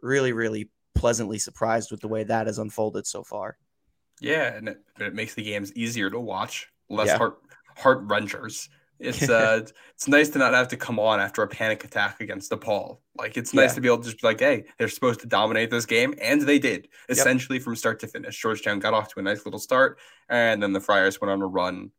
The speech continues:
Speaker 2: controlled the game, and that was it.
Speaker 1: Yeah.
Speaker 2: And there was never really a doubt except for Georgetown's brief little run to start the second half, and that still only got it to ten points. So
Speaker 1: Right. And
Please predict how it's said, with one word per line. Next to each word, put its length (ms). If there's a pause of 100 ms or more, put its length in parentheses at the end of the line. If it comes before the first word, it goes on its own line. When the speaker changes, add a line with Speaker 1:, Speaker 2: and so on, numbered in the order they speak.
(360)
Speaker 2:
controlled 360
the 60
game, 400 (100)
and 300 (120)
that 120
was 100
it. 160 (480)
Speaker 1:
Yeah. 120
Speaker 2:
And 100
there 100
was 140
never 260
really 340
a 40
doubt 300 (240)
except 360
for 220
Georgetown's 580
brief 460
little 220
run 340
to 60
start 260
the 80
second 320
half, 400 (640)
and 100
that 140
still 260
only 220
got 180
it 80
to 80
ten 260
points. 520 (100)
So 380
Speaker 1:
Right. 100 (1080)
And 340